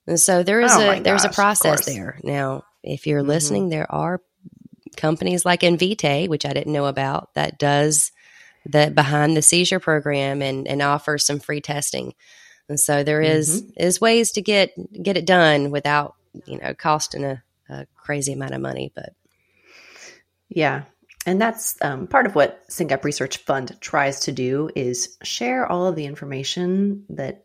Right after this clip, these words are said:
Speaker 2: any one of us finds with the entire community, because it's hard enough to find each other. Once we're here, we share it all. So that's, that's definitely a very good point too. Okay, let's, let's pivot a little bit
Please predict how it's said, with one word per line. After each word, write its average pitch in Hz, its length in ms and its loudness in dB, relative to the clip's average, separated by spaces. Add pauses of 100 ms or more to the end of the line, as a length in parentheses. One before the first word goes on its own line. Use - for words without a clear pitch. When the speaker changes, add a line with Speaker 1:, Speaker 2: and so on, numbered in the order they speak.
Speaker 2:
any 165 220 -4
one 147 180 -6
of 165 80 -8
us 208 200 -8
finds 233 540 -8
with 175 160 -4
the 170 100 -4
entire 160 360 -2
community, 131 640 -8
because - 480 -8 (340)
it's - 120 -12
hard - 180 0
enough 165 220 -4
to 117 80 -8
find 143 340 -4
each - 140 -6
other. - 400 -4 (240)
Once 196 200 0
we're 151 100 -4
here, 165 520 2
we 165 140 0
share 147 280 0
it - 80 -2
all. - 420 0 (520)
So - 140 -8
that's, 170 260 8
that's 165 240 2
definitely 156 380 2
a 147 40 -2
very 147 240 -4
good - 240 -6
point - 360 -10
too. - 360 -6 (680)
Okay, 262 280 6 (200)
let's, 330 580 -2 (300)
let's 240 220 -8
pivot 214 320 0
a 175 40 2
little 175 260 0
bit 170 440 -4